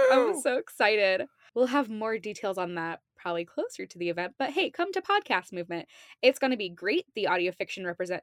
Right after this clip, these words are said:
Speaker 1: representation is gonna be actually legit, and Gavin and I will be there, so come say hi.
Speaker 2: It'll be, it'll be fantastic. There's actually an email.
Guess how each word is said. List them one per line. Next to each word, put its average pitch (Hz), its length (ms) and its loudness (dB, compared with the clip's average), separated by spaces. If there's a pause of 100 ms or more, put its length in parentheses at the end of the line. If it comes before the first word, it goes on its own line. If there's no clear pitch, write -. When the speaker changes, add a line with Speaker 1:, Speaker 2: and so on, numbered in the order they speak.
Speaker 1:
representation 202 720 -8
is - 140 -10
gonna 170 180 -8
be 160 320 -6
actually 165 440 -4
legit, 180 580 0 (560)
and 214 420 -2
Gavin 370 360 0
and 220 100 -2
I 175 80 -2
will 165 140 -4
be 165 160 -10
there, 175 180 -8
so 285 240 -2
come 381 260 -8
say 403 260 -4
hi. 285 1120 -8
Speaker 2:
It'll 165 140 -6
be, - 160 -6
it'll 87 180 -2
be 87 80 -6
fantastic. 80 760 -4
There's 110 180 -2
actually 104 300 -2
an 92 60 -2
email. 92 460 -2